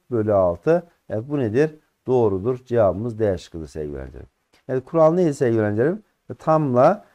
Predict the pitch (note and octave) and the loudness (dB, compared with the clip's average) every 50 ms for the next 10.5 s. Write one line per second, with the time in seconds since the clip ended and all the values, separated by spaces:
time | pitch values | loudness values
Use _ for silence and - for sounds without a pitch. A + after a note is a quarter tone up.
0 | _ _ _ _ _ _ - C#3+ D3 C#3+ C#3 C3+ C3+ B2 - A#2 F#2+ E2+ E2 F2 | _ _ _ _ _ _ 6 6 8 8 6 2 -2 -2 -2 -2 -2 -2 -4 -6
1 | E2+ F#2+ A2+ B2 B2+ B2+ B2 B2 - - A#2 G#2 G2 F#2 F2 E2+ - F2+ G2+ G#2 | -6 0 2 4 4 4 2 0 -2 -2 2 4 4 2 2 0 -4 -8 -8 -8
2 | - - C3+ B2+ B2 A#2+ B2 D3+ D#3 E3 D#3 - _ C#3 C#3+ C3 B2+ A2+ G#2+ - | -4 0 2 2 2 2 0 -2 -2 -2 -2 -6 _ -4 -2 0 0 -2 -2 -6
3 | - G2+ A#2 C#3+ D3+ - D#2+ A#2+ A#2+ - - G#2+ G#2 G#2 G2 G2 C3 D#3+ F#3+ G3 | -6 -6 -6 -6 -6 -6 -8 -8 -8 -10 -12 -8 -6 -6 -2 0 0 0 0 -2
4 | G3 _ _ _ - C3 B2 A2 A2+ C3 C3 A2 F2 D2+ C#2+ - - - _ _ | -4 _ _ _ -8 -6 -4 -2 0 0 2 2 0 -2 -4 -10 -20 -20 _ _
5 | _ _ _ _ _ _ _ _ _ _ _ _ _ _ _ _ _ _ _ _ | _ _ _ _ _ _ _ _ _ _ _ _ _ _ _ _ _ _ _ _
6 | _ _ _ _ - - C3+ D3+ D3+ C3 A2+ G2+ G#2+ G#2+ - A#2+ G#2+ G#2 F#2 - | _ _ _ _ -12 -6 -2 -2 0 0 0 -2 -4 -4 -4 -4 -6 -4 -4 -4
7 | G2+ A2+ C3 C#3+ D#3 E3+ E3 E3 - _ _ _ _ _ _ _ _ _ _ _ | -4 -4 -2 -2 -2 -2 -4 -6 -14 _ _ _ _ _ _ _ _ _ _ _
8 | _ _ _ _ _ _ _ _ _ _ _ _ _ _ _ _ - - C3 C3+ | _ _ _ _ _ _ _ _ _ _ _ _ _ _ _ _ -8 -6 -6 -6
9 | - - D#3+ E3 E3+ D#3+ C#3+ B2 B2 D#3+ E3+ F3 E3 - C#3+ B2+ A#2 G#2+ G#2+ G#2+ | -6 -6 -2 0 0 0 0 0 0 0 0 0 0 0 0 0 0 0 -2 -2
10 | G#2 G2+ G2 G2 G2 A2 C#3 E3 F#3 | -2 -2 -2 -2 2 4 4 4 4